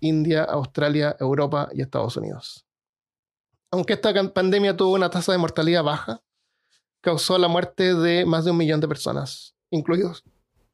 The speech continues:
incluidos, eh, quinientos mil residentes de Hong Kong, que aproximadamente en ese momento era el quince por ciento de su población.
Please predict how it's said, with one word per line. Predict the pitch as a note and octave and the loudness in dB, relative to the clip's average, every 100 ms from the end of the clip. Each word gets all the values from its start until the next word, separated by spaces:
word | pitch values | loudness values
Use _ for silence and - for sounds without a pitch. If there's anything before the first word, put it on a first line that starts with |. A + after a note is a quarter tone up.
| _ | _
incluidos, | F3+ G3 G3+ G#3+ - _ _ _ _ _ - | -2 2 2 0 -6 _ _ _ _ _ -2
eh, | F3 E3 | 0 0
quinientos | E3 F#3+ G3 G3 F3 | 2 2 2 2 4
mil | F3+ | 4
residentes | F#3 E3+ F#3 F#3 F#3 | 2 2 0 0 0
de | E3 | 0
Hong | E3 D3 C3+ | 0 -2 -2
Kong, | F3 D3 B2+ - _ _ _ _ | -2 -2 -2 -10 _ _ _ _
que | - F3+ | -2 2
aproximadamente | F3+ F3 F#3 F3+ F3+ F#3 F#3 | 2 2 2 4 4 2 2
en | F3 | 0
ese | F3 | 2
momento | G3 G#3 G#3 A#3 A3 | 2 2 0 0 2
era | F#3 E3+ | 2 0
el | D#3 | -2
quince | - F#3 G3 | -2 -2 0
por | E3+ | -2
ciento | C#3+ F3+ F#3 F#3+ - _ - | -2 -2 -2 -4 -8 _ -6
de | E3+ | -6
su | D#3 | -4
población. | D#3+ C#3+ C#3+ - D#3 | -2 -2 -2 -4 -8